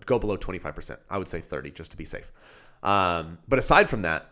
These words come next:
I rarely ever have people focus on a specific carbohydrate goal. You're gonna get carbs in no matter what. And for strength trainees, it doesn't really matter that much. People wanna make this huge fuss about carbohydrate. For someone who's playing soccer, running track and field,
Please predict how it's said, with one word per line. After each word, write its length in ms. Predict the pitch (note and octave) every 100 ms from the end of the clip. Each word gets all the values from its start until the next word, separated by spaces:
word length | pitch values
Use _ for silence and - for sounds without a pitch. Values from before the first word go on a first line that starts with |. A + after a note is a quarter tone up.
| _
I 220 | - A#2 C#3
rarely 420 | G2 A#2 B2 A#2+
ever 180 | G#2+ A2
have 160 | G#2
people 220 | G#2+ G#2
focus 300 | - G#2 G2
on 60 | G2
a 40 |
specific 440 | F2+ F#2+ - F2 -
carbohydrate 500 | G2 E2+ D#2+ D#2+ D2
goal. 340 | D2+ D2 - _ _ _ _ - _ -
You're 180 | F#2+ G#2+
gonna 160 | C3+ B2
get 140 | G2+
carbs 260 | G#2+ G2+ G2
in 80 |
no 60 | F2
matter 200 | E2+ D2+
what. 300 | D#2 G2 - - - -
And 120 | G#2
for 120 | G2+
strength 320 | G2 - G2 -
trainees, 500 | B2 B2 C#3+ D3 -
it 100 | G2+
doesn't 260 | G2+ G2+ F2+
really 160 | F#2
matter 220 | E2+ D#2
that 160 | D2+ C2+
much. 320 | C2+ - - _ _
People 200 | - A#2+
wanna 140 | A2+ A2
make 160 | G#2+
this 120 | G2+ F#2+
huge 220 | G#2+ -
fuss 240 | F2+ E2+
about 180 | F#2+ E2+
carbohydrate. 600 | F#2 E2+ D#2+ D#2+ F#2+ G2+ - _ _ _ _ _ _ -
For 120 | G#2+
someone 240 | G#2 B2 B2
who's 100 | G2+
playing 220 | G#2 E2+
soccer, 460 | - D2+ G2 G2 - - - -
running 180 | F#2+ G2
track 240 | G#2 F#2+
and 100 | F2
field, 340 | - F2 F#2+